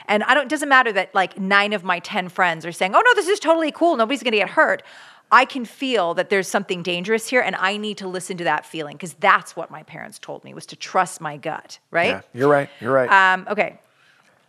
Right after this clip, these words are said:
Speaker 1: Uh, we invent things for them to fear so we can keep them under, under control.
Speaker 2: I think I just said that
Speaker 1: You
Speaker 2: one.
Speaker 1: kinda just
Speaker 2: <laughs>
Speaker 1: did. Yep.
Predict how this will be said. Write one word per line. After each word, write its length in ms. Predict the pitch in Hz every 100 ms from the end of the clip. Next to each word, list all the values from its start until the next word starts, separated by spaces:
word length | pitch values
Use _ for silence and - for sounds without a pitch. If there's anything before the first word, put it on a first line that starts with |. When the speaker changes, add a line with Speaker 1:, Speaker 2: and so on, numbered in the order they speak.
| - 220
Speaker 1:
Uh, 240 | 196 190
we 120 | 208
invent 340 | 214 220 226 233
things 300 | 254 247 -
for 120 | 220
them 220 | 208 208
to 140 | - 202
fear 480 | - 233 247 269
so 160 | 254 220
we 80 | 202
can 160 | 202
keep 260 | 185 233 233
them 160 | 202 -
under, 360 | 196 190 190 190
under 260 | 196 185 185
control. 800 | 180 170 - 175 147 - 226 277 _ _
Speaker 2:
I 40 | -
think 200 | 123 113
I 60 |
just 260 | 113 110 -
said 220 | 101 95
that 160 | 92 -
Speaker 1:
You 60 | 202
Speaker 2:
one. 80 |
Speaker 1:
kinda 340 | - 202 196 196
just 240 | 180 180
Speaker 2:
<laughs> 100 | 185
Speaker 1:
did. 360 | 165 160 165 160
Yep. 380 | 175 214 160